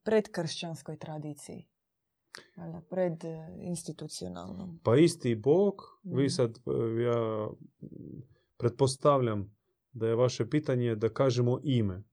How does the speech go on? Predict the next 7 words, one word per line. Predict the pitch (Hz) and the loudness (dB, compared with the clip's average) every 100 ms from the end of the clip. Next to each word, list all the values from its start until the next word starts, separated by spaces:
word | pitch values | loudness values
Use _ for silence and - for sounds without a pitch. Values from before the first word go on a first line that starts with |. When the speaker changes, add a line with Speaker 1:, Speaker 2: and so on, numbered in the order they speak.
| _ _ | _ _
Speaker 2:
Peron, | 127 135 131 117 | 2 4 4 2
Svarog, | 101 113 120 123 117 104 - - | 0 0 2 4 2 0 -4 -8
e, | 104 101 101 98 98 98 101 - 180 | -4 -2 -2 -4 -4 -6 -10 -10 -8
Speaker 1:
Mhm. | 180 170 175 - _ _ _ _ _ 160 110 95 | -6 -8 -14 -20 _ _ _ _ _ -10 -8 0
Speaker 2:
Dažd | 107 135 131 104 | 6 8 6 4
Bog, | 104 117 113 104 | 0 4 4 0
e, | - - | -8 -12